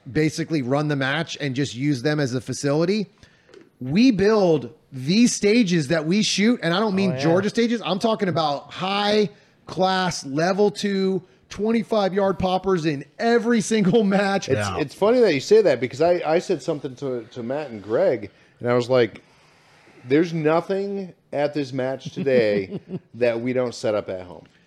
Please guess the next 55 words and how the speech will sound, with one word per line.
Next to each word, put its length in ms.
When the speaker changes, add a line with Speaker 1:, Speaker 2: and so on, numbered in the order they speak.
Speaker 1:
So, 200
and 80
that's 200
the 100
other 160
thing 180
is 100
I 80
keep, 280
I, 160
I 80
try 220
to, 260
like, 240
I 80
know 140
people, 340
like, 320
kinda 240
laugh 320
when 100
I 60
say 200
this 160
all 160
the 80
time, 240
but 200
I, 120
I 160
always 240
talk 240
about 240
this 120
when 120
we 100
talk 220
about 180
our 100
club. 300
I'm 120
like, 220
"We 220
set 260
up 300
level 320
twos 540
at 100
our 80
level 300
one 160
match," 360
right? 300
I 80
mean, 200